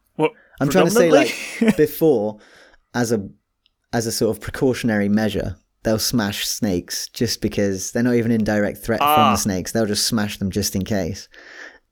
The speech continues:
Speaker 2: which is something
Speaker 1: Yeah,
Speaker 2: that human
Speaker 1: yeah, yeah.
Speaker 2: beings
Speaker 1: There is
Speaker 2: are
Speaker 1: a,
Speaker 2: wont to
Speaker 1: a
Speaker 2: do.
Speaker 1: preemptive strike,
Speaker 2: Preemptive
Speaker 1: essentially.
Speaker 2: strike, that's it. And
Speaker 1: Yeah.
Speaker 2: the other evidence for this is that African spitting cobras, uh, diverged as recently as six point seven million years ago,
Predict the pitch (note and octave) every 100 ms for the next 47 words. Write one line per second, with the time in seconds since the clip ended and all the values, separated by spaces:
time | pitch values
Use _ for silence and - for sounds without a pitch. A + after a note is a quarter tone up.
0 | _ - A2 A#2+ - B2 C3 G#2+ G2 B2
1 | A#2+ G2+ A2+ G#2+ G2+ G2+ C3+ C3 C3+ C3+
2 | C3 - C3 F#2+ G2+ - E3+ D#3 D3+ C#3+
3 | - C3+ - - - D#3 A#2 A#2+ - -
4 | B2+ A2 - A2+ - A#2+ G#2+ E2+ - G#2
5 | - G#2 E2+ - - - - - C#3 C#3
6 | C3 B2+ A#2+ A#2 - _ _ _ _ _
7 | - C#3 D3 D3+ B2+ A2 G#2+ - A2 A2
8 | A#2 G#2 A2 G#2 - _ _ D3+ D#3 C3
9 | A#2+ - A2+ - G#2 A2 G2+ G2+ G2 -
10 | - _ _ _ _ _ - - _ _
11 | _ _ - G#2+ G#2 G2+ - A#2+ A2+ A#2+
12 | A2+ G#2+ A2+ G#2+ A#2 A2+ A2+ G#2+ - -
13 | - B2+ - C3+ A#2 G#2+ G2+ G2+ G2